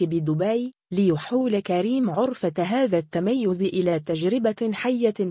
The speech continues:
تلامس واقع المدارس العمومية وتقرب الأطفال من الكتاب. وفي تصريح لتونس الرقمية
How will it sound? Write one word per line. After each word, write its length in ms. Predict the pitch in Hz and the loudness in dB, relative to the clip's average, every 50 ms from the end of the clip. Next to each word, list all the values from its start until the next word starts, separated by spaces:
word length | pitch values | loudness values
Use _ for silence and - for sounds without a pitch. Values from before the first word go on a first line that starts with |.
| 156 | -4
تلامس 600 | - - 165 160 202 247 254 220 190 180 - - 190 | -4 -2 0 0 0 0 2 2 0 0 0 0 0
واقع 480 | 170 165 202 247 - - 185 156 156 | 2 2 2 0 -2 -4 -4 -2 0
المدارس 640 | 156 156 165 165 165 180 214 240 240 214 196 - - | 0 0 0 0 0 0 0 2 0 0 -2 -2 -2
العمومية 800 | 170 165 160 156 165 170 185 190 185 180 202 247 262 240 196 170 | -2 0 0 0 0 0 2 0 2 2 0 0 2 2 4 4
وتقرب 720 | 160 156 156 - 285 - _ - 269 226 196 175 160 156 165 | 4 2 2 -2 -6 -6 _ -6 -2 0 0 0 0 2 0
الأطفال 680 | 160 156 160 156 - - - - 247 254 240 233 226 | 0 0 -2 -6 -8 -10 -4 -2 -2 0 0 0 0
من 140 | 226 220 220 | 2 2 2
الكتاب. 840 | 208 208 202 - 220 208 - _ - 254 254 208 151 147 139 139 - _ _ _ _ _ _ _ _ _ | 0 -2 -2 -2 -4 -4 -2 _ 0 0 2 2 0 -2 -4 -6 -14 _ _ _ _ _ _ _ _ _
وفي 380 | 196 196 196 - - 226 220 202 | 0 0 0 0 -4 -4 -4 0
تصريح 600 | - 185 175 - - 190 240 254 233 - - 202 | 0 -2 -2 -2 -2 -2 -2 -2 -2 -2 -4 -2
لتونس 680 | 185 170 165 160 156 - 233 254 240 214 202 - - | 0 0 -2 -2 -4 -2 -2 0 0 0 0 0 0
الرقمية 880 | 190 170 165 170 170 - - 175 175 190 226 240 220 214 220 220 226 | 0 0 0 -2 -4 -2 -2 0 0 0 0 0 0 0 0 -2 -2